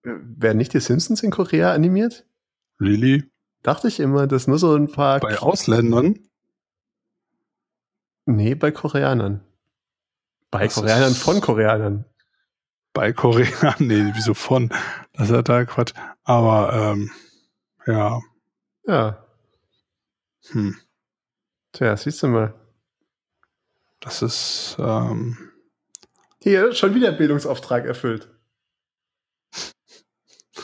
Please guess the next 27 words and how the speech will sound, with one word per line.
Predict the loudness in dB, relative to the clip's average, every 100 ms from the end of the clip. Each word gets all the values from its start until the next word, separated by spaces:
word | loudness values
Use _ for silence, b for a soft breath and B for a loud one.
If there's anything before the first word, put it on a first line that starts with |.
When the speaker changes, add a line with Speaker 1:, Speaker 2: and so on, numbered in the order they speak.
| B B B B B -14
Speaker 2:
Ja, | -10 -4 0
ich | 0 2
würd | 2
mir | 4
da | 4
jetzt | 2 0
nicht | -4 0
zu | 0
viel | 2 0
<laughs> |
drauf | 2 -2 -2
einbilden. | -6 0 0 0 -2 0 -2 -2 -6 -8 -12 -14 -12 -16 -14 -18 _ _ _ _ _ _ -14 B B B B
Ich | -4 0
kann | 0
übrigens | 2 2
immer | 2 2
noch | 4
nicht, | 2 0
äh, | 0 0 2
Facebook | 2 0 -2 0
liven, | 2 2 2 0 -2 -4 _
was | -8 -4
mich | -4 -2
doch | -2
sehr | 0 0 2 2 0 0
hart | -2 -2
trifft. | -2 -4 -6